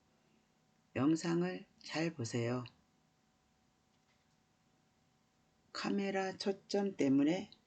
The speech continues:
오른쪽이 어색하게 털이 꺾이네요.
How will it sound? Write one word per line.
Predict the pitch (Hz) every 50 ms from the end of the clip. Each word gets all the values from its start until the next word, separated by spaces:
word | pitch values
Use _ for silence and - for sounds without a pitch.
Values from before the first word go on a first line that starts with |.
| _ _ _ _ _ _ _ _ _ _ _ _ _ -
오른쪽이 | - 139 160 175 175 170 - - 147 143 - 170 185 190 - - _ - - _ _ _ _ _ _ _ _ _ _ _ _ _ _ _ -
어색하게 | - 110 135 160 160 - - 202 202 208 - - - 135 - 170 175 180 - - _ _ _ _ _ _ _ _ _ _ _ _ _ _
털이 | - - 180 190 196 190
꺾이네요. | - 190 220 - - 226 202 160 135 135 127 127 143 147 147 - -